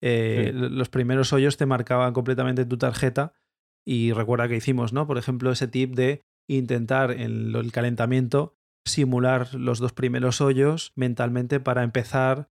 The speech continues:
Speaker 1: a jugar la vuelta antes de salir en el tee del uno, y seguramente eso, que todavía no has podido seguramente ponerlo en práctica, pues te ayudaría, ¿no?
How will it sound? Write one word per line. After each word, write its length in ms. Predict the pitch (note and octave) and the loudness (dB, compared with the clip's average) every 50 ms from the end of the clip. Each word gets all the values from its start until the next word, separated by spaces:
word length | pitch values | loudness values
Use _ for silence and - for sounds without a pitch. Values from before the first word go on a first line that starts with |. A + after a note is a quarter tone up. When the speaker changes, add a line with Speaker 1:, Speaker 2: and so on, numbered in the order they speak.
| _ _ _ | _ _ _
Speaker 1:
a 80 | D3 C3 | -2 -2
jugar 320 | - - C3+ B2+ C3+ B2+ | 0 0 0 2 4 4
la 60 | C3 | 4
vuelta 320 | B2 B2 B2+ B2+ B2+ C3+ C3 | 4 4 2 2 2 0 0
antes 380 | C3 B2 - B2+ A#2+ A2+ A2+ | 0 2 2 2 0 0 -2
de 160 | C3 B2+ B2 A#2+ | -6 -6 -6 -4
salir 300 | - B2+ A#2+ B2 A#2+ B2 | -2 -2 0 0 0 0
en 120 | A#2+ A#2+ | 0 0
el 120 | A#2 A#2+ | -2 -2
tee 100 | A#2 B2 A#2+ | 0 0 0
del 140 | A#2+ A#2 C3+ | 2 4 4
uno, 340 | D3 D3+ D3+ E3+ F#3 G3+ | 2 4 2 0 -2 -2
y 60 | F3 C3 | -2 -2
seguramente 480 | - C3 A#2+ B2+ C3+ C#3 B2+ C3 C#3 | 0 0 0 0 0 -2 0 2 2
eso, 360 | C#3+ - - D#3+ E3 G3 - _ | 2 2 2 0 0 0 -4 _
que 100 | - B2+ | -8 -4
todavía 240 | A2+ A#2 A2+ A#2+ B2 | -2 -2 -2 0 0
no 80 | B2 B2+ | 0 -2
has 80 | A#2 | -2
podido 400 | - - B2 B2+ B2+ B2 B2 B2 | 0 0 2 2 4 4 2 0
seguramente 420 | A#2 - B2 B2 B2 B2 A#2+ B2 A#2+ | 0 -2 0 0 0 0 0 0 -2
ponerlo 320 | B2 A#2+ A#2+ A#2+ A#2+ A#2+ | 0 -2 0 0 0 0
en 80 | A#2+ A2+ | 0 0
práctica, 440 | C3 C3 B2 A2+ C3 C3+ C#3 D3 - _ _ _ _ _ _ | 0 -2 0 2 2 2 2 0 -4 _ _ _ _ _ _
pues 180 | - B2+ A#2 - | -4 -4 -2 -2
te 80 | - A#2 | -4 -4
ayudaría, 480 | A2 G#2+ G#2+ G#2 G#2 G#2+ G#2+ G2 G2 | -4 -2 -2 -2 -2 -4 -4 -4 -6
¿no? 160 | G#2+ C#3+ F3+ | -8 -10 -12